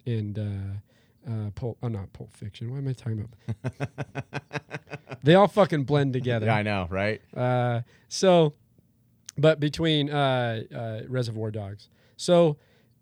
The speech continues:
Speaker 1: you get this great, we're talking, you get this great cast, and at that point, you can't lose.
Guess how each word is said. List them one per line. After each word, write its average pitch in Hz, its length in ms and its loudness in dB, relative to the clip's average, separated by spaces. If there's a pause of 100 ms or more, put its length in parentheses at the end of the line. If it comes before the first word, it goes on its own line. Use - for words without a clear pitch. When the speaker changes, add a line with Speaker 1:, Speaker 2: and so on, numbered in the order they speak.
(760)
Speaker 1:
you 196 160 0
get 277 220 -2
this 202 180 0
great, 196 400 2
we're 202 140 2
talking, 190 280 2
you 175 60 -6
get 233 160 -6
this 180 140 2
great 185 280 2
cast, 202 340 0
and 170 80 -2
at 170 60 -2
that 220 220 2
point, 185 180 2
you 147 100 0
can't 127 320 -2
lose. 110 360 -8